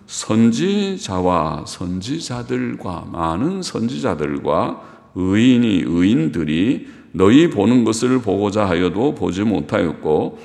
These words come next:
너희 듣는 것을 듣고자 하여도 듣지 못하였느니라." 자, 예수님의 사역은 이사야의 예언의 성취이었습니다. 그래서 이사야 육 장 구 절 십 절을 인용하시면서 그 말씀대로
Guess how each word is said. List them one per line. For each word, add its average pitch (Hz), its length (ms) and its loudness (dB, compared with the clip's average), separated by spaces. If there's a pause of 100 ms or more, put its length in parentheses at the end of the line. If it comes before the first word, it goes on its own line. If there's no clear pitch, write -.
(240)
너희 135 380 6
듣는 110 380 4
것을 131 360 2
듣고자 104 500 -2
하여도 90 720 -2
듣지 107 760 -2
못하였느니라." 69 1700 -6 (1300)
자, 85 120 -8
예수님의 107 640 2
사역은 147 960 2
이사야의 143 1000 2
예언의 95 560 2
성취이었습니다. 101 1500 -2 (580)
그래서 87 260 -6
이사야 92 520 -2
육 90 240 -6
장 98 280 -2
구 90 140 -6
절 90 180 -2
십 - 280 -10
절을 92 580 -4
인용하시면서 76 1300 -4
그 - 120 -12
말씀대로 117 1400 -4